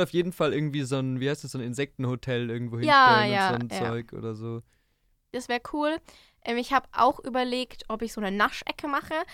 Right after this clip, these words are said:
Speaker 2: so im Sinne von Beeren und so anpflanzen. Aber da musst du wegen den blöden Vögeln, äh, aufpassen, weil, äh, hier eine Geschichte dazu. Ich hab ziemlich Beef mit einer Amsel bei uns im Garten.
Speaker 1: <laughs>
Speaker 2: Und es ist immer die gleiche.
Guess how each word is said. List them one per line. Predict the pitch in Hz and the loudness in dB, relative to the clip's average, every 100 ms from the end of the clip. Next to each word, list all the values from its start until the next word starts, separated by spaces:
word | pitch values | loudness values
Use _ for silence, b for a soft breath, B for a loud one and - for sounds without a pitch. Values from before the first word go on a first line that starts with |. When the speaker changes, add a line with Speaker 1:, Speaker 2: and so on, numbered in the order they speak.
| B B | B B
Speaker 2:
so | 240 | -2
im | 220 226 | -2 -2
Sinne | 214 233 226 | 0 0 0
von | 220 202 | -2 -2
Beeren | 202 214 233 240 233 | 2 2 4 2 0
und | 226 | -2
so | 226 | -4
anpflanzen. | - 220 233 240 214 226 226 B B | -6 -6 -6 -4 -4 -4 -6 B B
Aber | - 220 | 2 2
da | |
musst | 247 277 | 2 -2
du | 220 | -2
wegen | 233 226 | -2 -2
den | 214 | -2
blöden | 220 220 214 | 2 0 0
Vögeln, | 277 240 190 | -2 0 -2
äh, | - 190 196 - | 0 0 2 2
aufpassen, | 214 - 240 233 220 | 0 -2 -8 -6 -2
weil, | 214 240 302 339 b b b b | 2 4 2 -2 b b b b
äh, | - 226 | -4 -2
hier | 233 | 2
eine | 262 254 | 4 4
Geschichte | 262 262 220 | 0 -4 -4
dazu. | 202 220 269 285 302 339 - | 4 4 4 0 0 0 -2
Ich | 226 | -2
hab | 262 - | -2 -2
ziemlich | - 302 294 - | -2 -2 -2 -4
Beef | - 262 294 - | 0 2 2 0
mit | 269 | 0
einer | - - | 2 2
Amsel | 240 233 | 2 -2
bei | 190 | -4
uns | 190 196 | -2 -4
im | 185 | -4
Garten. | 180 208 285 294 302 | 0 4 4 4 2
Speaker 1:
<laughs> | 311 - _ _ _ _ _ _ | -2 -12 _ _ _ _ _ _
Speaker 2:
Und | 226 | 0
es | 247 | 0
ist | - - | -2 -2
immer | 277 302 | 2 2
die | 320 220 | 2 2
gleiche. | 214 233 220 185 | 2 2 0 -6